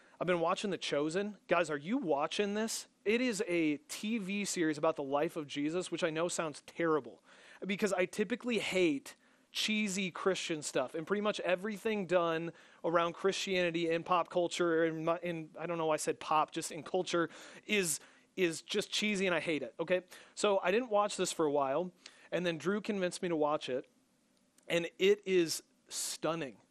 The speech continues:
because it's actually decently well acted and they put a,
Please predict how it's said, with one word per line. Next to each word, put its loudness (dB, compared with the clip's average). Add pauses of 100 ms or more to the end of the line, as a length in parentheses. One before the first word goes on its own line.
because 0
it's -6
actually -2
decently -4
well 4
acted 2
and -4
they -2
put -4
a, 2